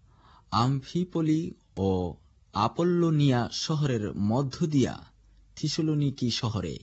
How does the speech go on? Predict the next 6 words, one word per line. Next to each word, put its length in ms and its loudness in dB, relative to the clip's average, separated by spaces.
গেলেন। 360 -4
সেখানে 640 0
ইহুদিদের 640 2
একটা 420 -4
মজলিসখানা 800 -2
ছিল। 340 -8